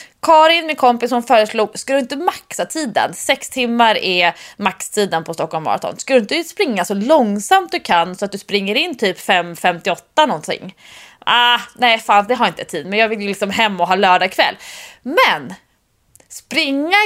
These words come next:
ganska bekvämt tempo, det innebär för mig någonstans strax under fyra och trettio på en totaltid.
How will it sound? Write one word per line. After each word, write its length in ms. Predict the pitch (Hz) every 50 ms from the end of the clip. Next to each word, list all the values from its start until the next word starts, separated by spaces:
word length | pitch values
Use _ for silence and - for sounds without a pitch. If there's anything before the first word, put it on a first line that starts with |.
| 320 285
ganska 520 | - 359 330 285 254 233 202 - - 220 208
bekvämt 640 | 214 214 - - 214 190 175 180 175 170 - _
tempo, 500 | - 214 175 160 165 165 - - 214 233
det 280 | 233 226 285 285 285 285
innebär 340 | 277 254 220 196 196 190 190
för 140 | - - 190
mig 480 | 190 175 165 156 160 196 262 339 - _ _ _ _ _
någonstans 720 | 339 320 311 302 294 277 - - - 269 254 240 247 233
strax 360 | - - 240 254 240 - - -
under 640 | - 247 233 220 214 208 196 196 190 190 190 185 - _ _ - _ _ _ _ - -
fyra 380 | - 262 226 208 202 202 202 196
och 120 | 202 196
trettio 440 | - - 262 - - _ _ - 147
på 120 | - - 165
en 80 | 165 160
totaltid. 680 | - 165 - 190 156 151 - - - 214 113 - -